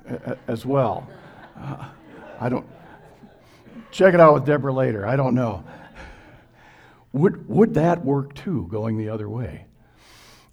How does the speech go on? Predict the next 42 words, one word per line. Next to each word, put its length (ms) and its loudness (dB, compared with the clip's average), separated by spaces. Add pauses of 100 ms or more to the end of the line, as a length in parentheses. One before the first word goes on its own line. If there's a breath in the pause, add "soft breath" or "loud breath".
Uh, 460 -10
so, 500 -2
you 120 0
know, 340 -2 (180)
give 200 -6
thanks 360 0
in 160 -2
all 300 -4
circumstances. 880 -12
And 100 -2
a 40 0
lot 160 0
of 80 -10
times 180 2
people 320 -4
will 140 -2
say, 320 0 (420 loud breath)
"Well, 340 10
under 220 8
the 140 2
circumstances." 920 -2 (280 loud breath)
I 100 8
want 260 8
you 60 2
to 100 4
know 220 6
today, 480 6 (100)
we 180 8
are 120 8
not 380 8
under 500 6 (300)
our 120 0
circumstances. 760 -4
We 180 6
are 200 10
under 320 6
the 100 2
care 420 2
of 140 0
Almighty 600 4
God 340 2
himself. 720 -4